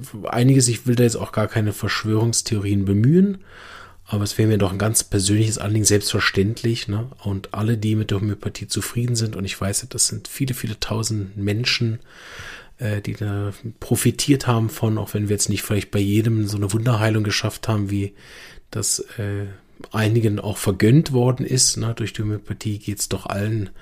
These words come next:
immer mindestens dreißig, vierzig Prozent besser nach einer guten homöopathischen Behandlung.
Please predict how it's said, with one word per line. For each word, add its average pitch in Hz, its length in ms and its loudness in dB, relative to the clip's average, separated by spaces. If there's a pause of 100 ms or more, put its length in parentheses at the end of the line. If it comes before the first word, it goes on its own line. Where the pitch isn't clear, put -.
(560)
immer 110 300 4
mindestens 104 840 2
dreißig, 95 400 0
vierzig - 280 -4
Prozent 98 380 0
besser 101 320 2
nach 90 180 -2
einer 92 140 -4 (120)
guten 98 300 -6
homöopathischen 95 580 -6
Behandlung. 95 500 -2